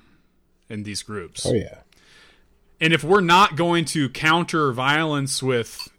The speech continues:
Speaker 1: harsher violence, then we have to look at the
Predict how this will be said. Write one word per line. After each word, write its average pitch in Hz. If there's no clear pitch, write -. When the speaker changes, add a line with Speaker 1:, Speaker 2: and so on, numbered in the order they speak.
Speaker 1:
harsher 175
violence, 120
then 147
we 143
have 165
to 147
look 160
at 143
the 123